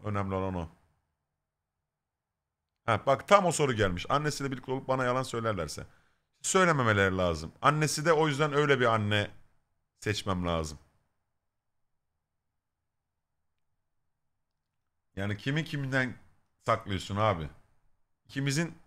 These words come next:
ikimizin ürünü değil mi bu çocuk yani? Yanlış mıyım? Ben dölledim senin yumurtalıklarını.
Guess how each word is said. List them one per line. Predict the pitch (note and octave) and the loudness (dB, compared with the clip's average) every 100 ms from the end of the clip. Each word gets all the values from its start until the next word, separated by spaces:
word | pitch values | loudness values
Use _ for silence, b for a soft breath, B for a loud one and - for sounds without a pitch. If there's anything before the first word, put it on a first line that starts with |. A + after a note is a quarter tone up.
| _ _ _ _ | _ _ _ _
ikimizin | _ D3 C#3+ F3+ | _ -4 -2 0
ürünü | E3 D#3+ F3 | 2 2 4
değil | F#3 D#3 | 4 4
mi | A2+ | 2
bu | F2+ | -2
çocuk | F#2 D#2 - | -4 -6 -6
yani? | E2 D2+ D2 - _ _ _ _ _ _ _ _ _ _ _ _ _ _ _ _ _ | -6 -6 -8 -14 _ _ _ _ _ _ _ _ _ _ _ _ _ _ _ _ _
Yanlış | A#2 F3 G3+ | 0 0 -2
mıyım? | B2+ A#2+ | -2 0
Ben | D3+ C#3 | 0 4
dölledim | D#3 D#3 D3 A#2 C3+ - - _ | 4 4 0 -2 -6 -16 -20 _
senin | - B2 A#2+ | -6 -4 -2
yumurtalıklarını. | A#2 C3 B2 A#2+ G#2+ G2+ F2 F#2+ C3+ | -2 -4 -2 0 0 0 -2 -2 -8